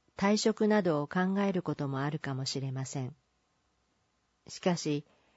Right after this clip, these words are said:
いつもより心身が弱っている時に退職など生活の大きな変化について結論を出すのはできるだけ避けましょう。まずは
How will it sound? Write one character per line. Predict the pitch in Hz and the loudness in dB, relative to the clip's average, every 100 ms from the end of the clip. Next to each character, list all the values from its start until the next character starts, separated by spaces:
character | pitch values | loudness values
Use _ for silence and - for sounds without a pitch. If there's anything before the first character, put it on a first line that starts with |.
| _ _ | _ _
い | 254 | 0
つ | - 269 | 4 4
も | 226 | 6
よ | 180 165 | 6 4
り | 151 147 | 2 0
心 | - 226 226 - | 0 2 2 0
身 | 170 | -2
が | 156 156 | 0 0
弱 | 160 175 | 2 2
っ | 175 | 0
て | - | 0
い | 156 | 0
る | 151 | 0
時 | 151 151 156 143 | -2 -4 -2 -4
に | 143 - _ _ _ | -4 -8 _ _ _
退 | 202 202 | 2 2
職 | 208 208 180 190 | 4 0 0 2
な | 185 | 2
ど | 151 143 - _ _ _ | 2 -2 -4 _ _ _
生 | - 220 | 4 4
活 | 226 220 214 | 6 4 4
の | 202 196 - | 4 4 6
大 | 254 240 | 4 4
き | - 175 | 2 0
な | 151 | 0
変 | 151 190 185 | -2 0 0
化 | 170 156 | 0 -2
に | 151 | -2
つ | - | -4
い | 151 131 | -6 -4
て | - 127 - - | -6 -6 -8 -4
結 | 160 - | -2 2
論 | 190 190 190 | 4 4 4
を | 190 | 2
出 | 185 180 | 2 0
す | 170 | -2
の | 151 135 | -2 0
は | 127 - - | -2 -4 -6
で | 151 | -6
き | - | 0
る | 185 202 | 2 2
だ | 196 | 2
け | 190 | 0
避 | 175 180 | -2 -2
け | 190 | 0
ま | 175 175 | 0 0
し | - | 0
ょ | 156 123 - _ _ _ _ _ _ _ _ _ _ _ _ | -2 -4 -8 _ _ _ _ _ _ _ _ _ _ _ _
う。 | |
ま | 208 240 | 2 4
ず | 220 | 4
は | 165 156 | 4 2